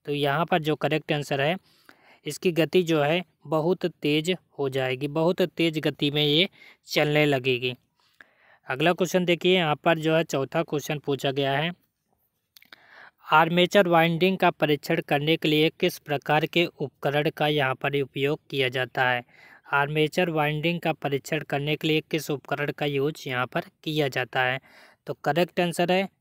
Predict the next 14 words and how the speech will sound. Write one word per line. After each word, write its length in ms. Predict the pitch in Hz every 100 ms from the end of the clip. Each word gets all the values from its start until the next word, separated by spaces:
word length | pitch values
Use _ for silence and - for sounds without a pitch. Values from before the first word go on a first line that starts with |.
| 131
ग्राउलर 560 | 139 139 139 151 175
का 180 | - 160
यहाँ 200 | 147 135
पर 200 | - 143
यूज़ 360 | 139 143 156 - _ _ _ -
किया 260 | 139 135
जाता 260 | 127 127 135
है। 80 | 131
Very, 340 | 143 170 180
very 280 | 170 160 165
important 480 | 156 - 147 147 156
question 340 | - 147 151
है, 160 | 156 170 - - _ -
इस 360 | 151 - -